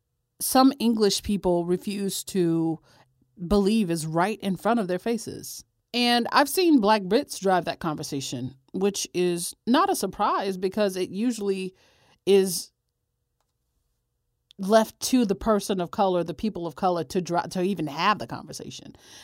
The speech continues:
in the first place, because, uh, cue the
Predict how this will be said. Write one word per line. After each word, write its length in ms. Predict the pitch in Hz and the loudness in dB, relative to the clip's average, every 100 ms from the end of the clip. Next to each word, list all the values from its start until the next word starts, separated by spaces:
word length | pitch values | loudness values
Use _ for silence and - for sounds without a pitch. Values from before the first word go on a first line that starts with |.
| - | -8
in 100 | 170 | -4
the 80 | 156 | -4
first 240 | 160 156 | -4 -8
place, 220 | - 143 143 | -6 -8 -8
because, 500 | 147 180 151 143 - - - _ | -6 -4 -4 -4 -12 -20 -20 _
uh, 400 | 165 175 170 156 139 _ _ | 0 4 4 2 -6 _ _
cue 560 | - - 302 339 311 - | -8 6 8 10 8 4
the 460 | 190 240 240 226 | 0 2 2 0